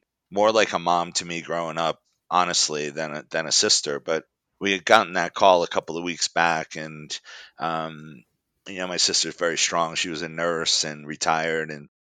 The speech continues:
said, you know, "Hey, nothing to worry about. Just wanted to let you know that I went for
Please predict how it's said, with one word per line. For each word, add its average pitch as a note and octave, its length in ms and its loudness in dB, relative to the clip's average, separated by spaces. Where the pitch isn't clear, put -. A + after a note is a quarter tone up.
said, E2 300 0
you F2+ 80 -12
know, F#2 140 -2
"Hey, G#2 240 2
nothing F#2+ 320 -4
to A2 100 -4
worry F#2+ 240 4
about. F#2 320 2
Just E2+ 220 -6
wanted E2+ 220 -6
to F2+ 100 -6
let E2 180 0
you E2+ 60 -8
know E2+ 260 -2
that E2 140 -4
I D#2+ 60 -6
went E2+ 260 -6
for D#2+ 460 -4